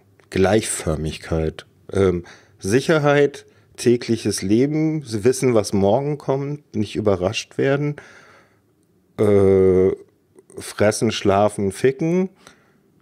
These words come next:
und das Leben ist gut. Und eher wenig Menschen in meinem, äh, Umfeld nehme ich wahr, als Menschen, die suchen, die,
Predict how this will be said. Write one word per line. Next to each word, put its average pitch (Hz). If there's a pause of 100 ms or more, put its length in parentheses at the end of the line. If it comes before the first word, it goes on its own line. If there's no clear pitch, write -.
(560)
und 110
das 107
Leben 101
ist 98
gut. - (1700)
Und 104 (380)
eher 104
wenig 127
Menschen 90
in 98
meinem, 87
äh, -
Umfeld 87
nehme 92
ich 87
wahr, 90
als 95
Menschen, 98
die 98
suchen, 98
die, 95